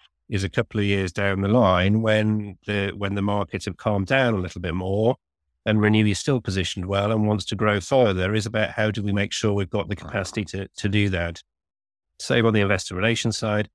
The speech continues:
How do we make sure that we've got the register that we need to support us in two or three years' time to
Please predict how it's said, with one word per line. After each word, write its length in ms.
How 120
do 60
we 60
make 180
sure 180
that 60
we've 80
got 120
the 80
register 600
that 160
we 140
need 340
to 100
support 520
us 140
in 180
two 200
or 80
three 280
years' 320
time 560
to 500